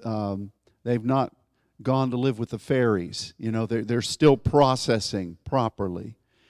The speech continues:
<clears throat> And so we use that, we use that term. And when the church sees it, they, they, and I have been in the church for many, many decades, they think that w-,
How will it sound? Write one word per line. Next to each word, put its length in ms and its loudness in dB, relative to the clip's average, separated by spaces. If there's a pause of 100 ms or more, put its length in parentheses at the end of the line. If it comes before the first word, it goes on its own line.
(480)
<clears throat> 20 -6
And 380 2
so 160 6
we 160 8
use 300 6
that, 220 4 (140)
we 120 0
use 280 -2
that 300 -2
term. 420 -4 (1040)
And 420 -2 (380)
when 220 4
the 80 2
church 480 0
sees 360 -4
it, 260 -6 (540)
they, 440 0 (200)
they, 380 2 (100)
and 160 -2
I 120 -2 (480)
have 140 -10
been 160 -2
in 120 2
the 100 -4
church 360 -2
for 200 -12 (280)
many, 320 -2
many 240 2
decades, 600 -2 (520)
they 320 2
think 560 -4 (140)
that 200 -2
w-, 160 -16